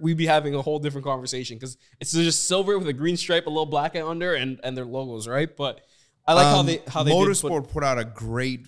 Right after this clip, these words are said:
Speaker 2: video of the Mercedes from twenty sixteen to twenty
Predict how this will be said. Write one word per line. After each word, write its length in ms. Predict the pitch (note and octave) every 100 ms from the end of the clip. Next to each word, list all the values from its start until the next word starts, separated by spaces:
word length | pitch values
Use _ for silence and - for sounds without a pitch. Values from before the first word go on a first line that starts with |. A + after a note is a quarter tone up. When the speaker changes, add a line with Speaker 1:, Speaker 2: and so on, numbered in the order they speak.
| _
Speaker 2:
video 460 | A2 A#2 A#2 A2 G#2+ -
of 340 | G#2+ G#2 G#2
the 400 | G#2+ G#2 G2+ G2+ -
Mercedes 640 | A2 A2 G#2 A#2+ A2+ A2+ -
from 160 | G2+
twenty 340 | - A#2+ A2+ A2+
sixteen 640 | - G#2+ - A2+ A2+ B2+
to 80 | A2+
twenty 560 | - A2 G#2 G#2 G#2